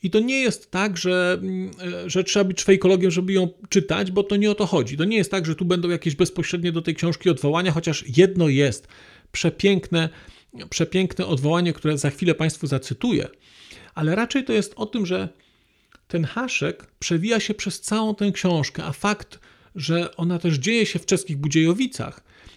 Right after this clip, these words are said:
i też pojawia się wątek tego pułku, w którym Haszek służył w trakcie pierwszej wojny światowej, jest w ogóle, jest w ogóle niesamowity. I tak sobie pomyślałem, że to jest taka bardzo piękna i głęboka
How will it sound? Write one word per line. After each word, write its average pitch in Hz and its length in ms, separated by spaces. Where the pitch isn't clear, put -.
i - 60
też - 200
pojawia 214 500
się 165 160
wątek 165 400
tego 156 260
pułku, 240 400
w - 60
którym 156 240
Haszek - 400
służył 208 420
w 139 60
trakcie 147 480
pierwszej 160 320
wojny 151 240
światowej, 160 480
jest 214 180
w - 20
ogóle, 233 400
jest 196 120
w 214 60
ogóle 220 200
niesamowity. 202 760
I - 40
tak 202 180
sobie 208 120
pomyślałem, 208 440
że 185 80
to 196 80
jest 196 120
taka 196 440
bardzo 190 600
piękna 196 480
i 180 80
głęboka 170 680